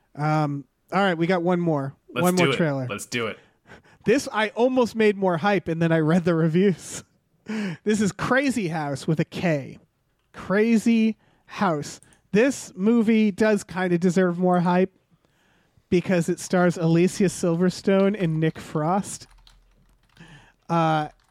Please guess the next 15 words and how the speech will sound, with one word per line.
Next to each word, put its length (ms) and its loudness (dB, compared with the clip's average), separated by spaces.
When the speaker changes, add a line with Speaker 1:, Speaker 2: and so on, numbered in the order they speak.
Speaker 1:
and 180 0
it 120 0
is 180 2
a, 560 2
in 240 0
the 80 -2
style 760 0
of 240 0
a 220 2
nineties 520 0
sitcom. 680 -2
And 280 0
then 520 0
it's 260 0
about 540 0